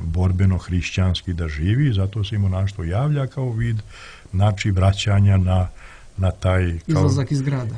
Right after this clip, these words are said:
Speaker 1: Izlazak iz grada, jeste. I prosto Marija, i rekoh, i svi ti, da kažemo, istinski pravi podvižnici koji su to bili preko svih ovih koji su osnovali,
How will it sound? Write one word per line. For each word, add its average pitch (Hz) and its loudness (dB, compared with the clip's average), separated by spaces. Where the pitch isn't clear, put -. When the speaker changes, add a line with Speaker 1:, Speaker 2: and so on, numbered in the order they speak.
Speaker 1:
Izlazak 101 4
iz 76 -4
grada, 113 2
jeste. 90 0
I 127 6
prosto 104 2
Marija, 92 2
i 110 4
rekoh, 98 2
i 98 0
svi 104 0
ti, 107 -2
da 92 -2
kažemo, 90 -2
istinski 95 0
pravi 85 -2
podvižnici 98 0
koji 95 -4
su - -10
to 90 -4
bili 87 -2
preko 80 -6
svih 87 -4
ovih 85 -4
koji 92 -6
su 80 -6
osnovali, 101 0